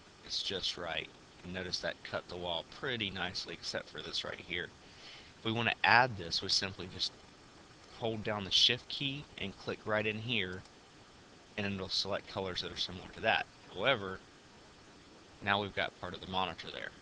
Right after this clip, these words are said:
so you have to watch that. One of the things that we can use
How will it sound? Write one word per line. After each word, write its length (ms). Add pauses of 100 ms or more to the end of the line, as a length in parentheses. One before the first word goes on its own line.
(120)
so 300 (600)
you 60
have 140
to 80
watch 360
that. 220 (1500)
One 120
of 60
the 80
things 320
that 180
we 120
can 260
use 720